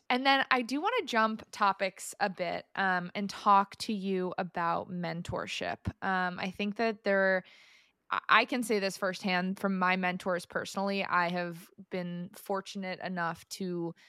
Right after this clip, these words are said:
just get so much out of those relationships. I mean, I like to think of this Boss Ladies community as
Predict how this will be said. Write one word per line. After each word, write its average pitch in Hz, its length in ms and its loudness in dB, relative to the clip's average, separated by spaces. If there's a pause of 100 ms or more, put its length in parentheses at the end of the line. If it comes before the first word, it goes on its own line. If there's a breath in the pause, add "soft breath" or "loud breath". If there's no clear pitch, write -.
(520 soft breath)
just 302 200 2
get 254 180 6
so 214 360 4
much 190 500 2
out 185 160 4
of 190 140 -2
those 190 240 -2
relationships. 185 840 -2
I - 40 -4
mean, 190 260 -4
I 190 140 0
like 190 180 -4
to 190 80 -16
think 185 220 -12
of 175 100 -10
this 180 160 -6
Boss 175 300 -2
Ladies 175 440 -6
community 180 640 -10
as 180 200 -12